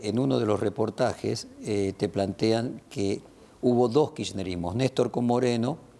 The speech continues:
y el de Cristina con Kicillof. El primero intervencionista y el último estatista. Vos explicaste que no, pero me gustaría que se lo co-, compartieras con la audiencia de Perfil.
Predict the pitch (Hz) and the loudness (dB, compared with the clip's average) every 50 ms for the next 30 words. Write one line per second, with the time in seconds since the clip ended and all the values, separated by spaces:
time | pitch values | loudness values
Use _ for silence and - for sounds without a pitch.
0 | - - - - - - - - 123 113 117 117 110 107 104 - 104 98 - - | -20 -20 -20 -20 -20 -20 -10 -2 0 2 4 4 4 4 2 0 -2 -4 -2 0
1 | 117 117 117 104 - 104 92 - 101 - - 101 95 87 78 76 - - - - | 2 2 2 2 0 -2 -2 -2 -2 -2 -2 0 0 0 0 -2 -6 -8 -6 -4
2 | 101 85 - 107 110 120 127 131 131 123 - 120 117 120 123 113 - 123 120 127 | -4 -2 -2 0 2 2 4 2 2 2 0 0 0 0 0 0 -2 -2 0 0
3 | 123 117 - - 131 139 139 127 107 104 104 107 113 107 - 123 104 104 98 95 | -2 -2 -2 -2 -2 0 0 0 0 0 2 2 2 0 0 0 0 2 2 0
4 | 92 - - - - - _ _ _ - - 104 - - 101 - - 90 78 - | -2 -4 -6 -12 -20 -20 _ _ _ -8 -8 -6 -4 -4 -4 -4 -4 -6 -8 -8
5 | - - 85 - - - - - - 107 101 107 110 107 - - 123 - - 113 | -10 -12 -12 -12 -14 -20 -18 -10 -4 0 2 2 0 0 -4 -10 -12 -8 -6 -6
6 | 101 - 113 107 - 123 101 120 117 131 113 127 113 101 98 98 98 - 101 104 | -4 -4 -4 -4 -2 -2 -2 0 0 0 -2 -2 -2 -2 -2 -4 -4 -4 -4 -4
7 | 117 101 110 95 - - 101 98 92 92 - - - - - - 101 - - - | -2 -2 -4 -6 -6 -6 -4 -4 -4 -6 -6 -10 -12 -8 -2 -2 -2 0 0 -2
8 | - 120 117 110 - - 101 95 92 92 98 101 101 95 - 92 92 - - 87 | 0 0 -2 -2 0 -2 -4 -2 -2 0 0 0 0 0 -2 -2 -2 -2 -4 -8
9 | - - - 85 - | -8 -8 -10 -10 -12